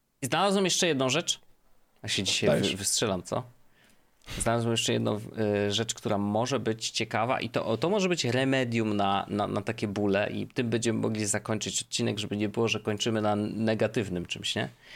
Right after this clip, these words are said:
Speaker 1: Mm, bo jak je-, jak się ta-, w takiej codzienności zwykle, e, jak się
Speaker 2: Mhm.
Speaker 1: dużo dzieje szczególnie, no to czasem zapominamy o tym, jakie
Speaker 2: Żeby
Speaker 1: rzeczy
Speaker 2: jeść.
Speaker 1: są ważne. No, żeby
Speaker 2: Tak.
Speaker 1: jeść też, nie?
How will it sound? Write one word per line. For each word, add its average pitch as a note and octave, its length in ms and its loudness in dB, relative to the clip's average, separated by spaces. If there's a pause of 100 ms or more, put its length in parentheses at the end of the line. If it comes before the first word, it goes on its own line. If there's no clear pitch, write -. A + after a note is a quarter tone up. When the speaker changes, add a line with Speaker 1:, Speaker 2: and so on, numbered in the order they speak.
(340)
Speaker 1:
Mm, G#2 440 0 (840)
bo B2 300 0
jak C#3 240 0
je-, D3+ 120 2
jak C#3+ 220 0
się C#3+ 240 0
ta-, - 160 -2
w - 80 -4
takiej F3 220 0
codzienności E3+ 800 2 (180)
zwykle, C3 580 0 (340)
e, A#2 360 4
jak A#2 160 8
się C3 80 6
Speaker 2:
Mhm. C3 60 6
Speaker 1:
dużo C3+ 200 6
dzieje B2 340 4
szczególnie, A#2 680 0
no C3 120 -4
to - 220 -12
czasem C#3+ 340 0
zapominamy B2 680 0
o A#2+ 60 2
tym, A#2+ 300 -2 (800)
jakie G#2+ 140 4
Speaker 2:
Żeby D3 160 6
Speaker 1:
rzeczy C#3 80 8
Speaker 2:
jeść. B2 180 4
Speaker 1:
są B2 180 0
ważne. G#2 440 -2
No, A#3+ 240 2
żeby A2 160 0
Speaker 2:
Tak. F#2+ 100 2
Speaker 1:
jeść F#2 300 0
też, - 300 2
nie? G#2 160 -2